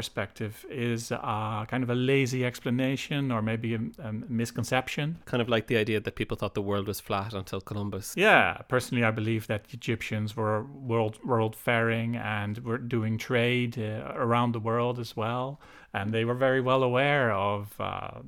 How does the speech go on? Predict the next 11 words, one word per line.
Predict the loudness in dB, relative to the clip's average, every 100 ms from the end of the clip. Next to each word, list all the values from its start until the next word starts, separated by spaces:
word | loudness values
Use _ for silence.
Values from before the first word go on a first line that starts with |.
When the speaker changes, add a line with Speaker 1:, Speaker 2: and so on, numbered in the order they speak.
| -14
Speaker 1:
the, |
the | -10 -4
world | -2 -2 -2
being | -6 -4
round. | -4 -6 -6 -10 -14 -20 -20 -20 -6
But, | 2 2 2 0
um, | 2 2 -2 -6 _ _ _ _ -10 2
maybe | 2 4
the | 2 4
common | 4 4
farmer | 10 12 12 4